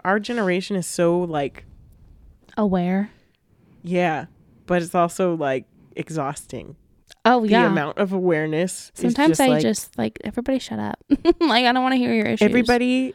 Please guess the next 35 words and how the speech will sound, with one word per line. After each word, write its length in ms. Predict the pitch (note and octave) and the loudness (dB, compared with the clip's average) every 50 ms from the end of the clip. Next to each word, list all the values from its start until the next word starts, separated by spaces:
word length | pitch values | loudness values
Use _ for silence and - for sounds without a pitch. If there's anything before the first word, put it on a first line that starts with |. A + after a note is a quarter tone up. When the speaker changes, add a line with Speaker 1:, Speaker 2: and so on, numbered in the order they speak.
| _ - | _ -10
Speaker 1:
has, 480 | A3 G3 F#3+ F#3 F#3+ F#3+ G3+ G#3+ G#3 - _ _ _ _ - | -4 0 2 2 4 4 2 0 -2 -6 _ _ _ _ 0
um, 560 | D#3+ E3+ D#3+ D#3 D3+ D3+ D3+ D3+ E3 F3+ F3+ - _ _ _ - | 0 2 2 0 -2 -4 -6 -6 -8 -8 -10 -14 _ _ _ -6
an 120 | F3+ F3 | -6 -4
opinion 460 | E3+ E3 - - G#3 G3 G#3+ G#3+ G#3 G#3 | -4 -6 -8 -6 -6 -4 -2 -2 -2 -2
on 160 | F#3 E3+ - - | -4 -6 -4 -4
everything, 520 | E3+ E3 F3 F#3 F#3+ - A#3 A3+ A#3 A#3 G#3+ | -6 -4 -2 -4 -4 -4 -6 -6 -6 -8 -8
and 120 | F3+ D#3+ | -8 -6
they 160 | E3 F3 E3 | -6 -6 -6
think 300 | E3 - - D#3 E3 E3 | -8 -8 -10 -12 -10 -10
that 180 | - E3+ D#3+ - | -10 -10 -8 -6
their 180 | - E3+ E3 E3+ | -6 -4 -4 -4
opinions 580 | E3 - - F3+ E3+ E3+ E3+ E3+ E3+ E3 - - - | -6 -8 -10 -8 -8 -6 -6 -8 -8 -10 -12 -14 -10
are, 280 | D3+ D#3+ D#3+ D3+ D3 C#3+ | -8 -6 -4 -4 -4 -4
like, 340 | C#3 C3+ C3+ B2+ - - - _ _ _ _ _ _ - F3 | -4 -6 -6 -6 -8 -10 -16 _ _ _ _ _ _ -20 -14
the 100 | D#3 D3+ | -12 -12
standard. 720 | C#3 - - F#3 G3+ A3 A3+ G#3+ A3 A3 A3 G#3+ G3+ G#3+ - _ - | -10 -8 -6 -4 -2 -2 -2 -4 -4 -4 -4 -4 -6 -8 -14 _ -14
Speaker 2:
'Cause 160 | - A#3 - | -12 -8 -4
they 80 | A#3 A#3 | -4 -2
have 120 | A#3 A3 | -2 -4
a 60 | G#3 | -6
keyboard. 580 | - - - A3+ A3 G#3+ G3+ F#3+ F#3+ F#3+ - - - _ _ _ _ _ _ _ _ _ _ _ _ _ _ _ _ _ _ _ _ _ _ _ _ _ _ _ _ - | -8 -8 -8 -8 -6 -6 -6 -6 -6 -6 -8 -12 -18 _ _ _ _ _ _ _ _ _ _ _ _ _ _ _ _ _ _ _ _ _ _ _ _ _ _ _ _ -12
Speaker 1:
Which 200 | D#3+ E3+ - - | -12 -10 -10 -10
is 40 | - | -10
so 200 | - - F#3+ G3 | -8 -8 -6 -6
annoying. 460 | G3 F#3+ F#3 F3+ F3+ F3+ F3+ F#3 F#3+ _ _ _ - | -6 -6 -6 -6 -6 -8 -10 -12 -14 _ _ _ -4
Speaker 2:
Literally. 520 | A3 G#3+ A3 A#3 A#3 A3+ A3 C4+ G#3 G3+ | 0 2 2 4 4 4 4 2 2 0
Speaker 1:
Like, 80 | G3 - - _ | -2 -4 -8 _
what, 120 | - A#3 D4+ | -2 -2 0
what 60 | F4 | 0
was 160 | F4+ F4+ D4 - | 0 -2 -2 0
that, 300 | C#4 C4 B3+ B3+ - - - | 2 2 2 2 0 -4 -4
um, 480 | G3+ F#3+ F#3 F3 E3+ E3 E3+ E3+ E3 - _ _ _ _ _ _ _ _ _ - - - _ _ _ _ _ _ _ _ _ _ _ _ _ _ _ _ _ _ _ _ _ _ _ _ - - _ _ _ _ _ _ _ _ _ _ _ _ _ _ _ | -2 -2 -2 -2 -2 -4 -6 -6 -10 -12 _ _ _ _ _ _ _ _ _ -12 -12 -12 _ _ _ _ _ _ _ _ _ _ _ _ _ _ _ _ _ _ _ _ _ _ _ _ -20 -20 _ _ _ _ _ _ _ _ _ _ _ _ _ _ _
I 160 | - - G#3+ A3 | -6 -4 -4 -4
saw 240 | - - C4 C4 C4+ | -4 -4 -4 -4 -4
that, 260 | B3+ A3+ - - | -4 -6 -8 -10